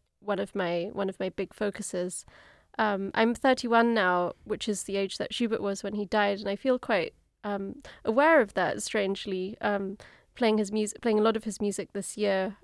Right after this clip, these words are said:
um, and sort of the idea that we're carrying his music on for him, and,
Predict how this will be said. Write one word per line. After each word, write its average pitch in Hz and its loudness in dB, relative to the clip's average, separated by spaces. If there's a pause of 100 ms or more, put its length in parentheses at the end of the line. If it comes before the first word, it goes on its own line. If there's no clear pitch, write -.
um, 208 -6 (840)
and 214 4
sort 214 -2
of 196 -8 (240)
the 220 2
idea 202 4
that 185 -2 (160)
we're 190 -2 (1700)
carrying 196 0
his 185 -6
music 202 -2
on 202 2
for 220 4
him, 190 -4
and, 196 -6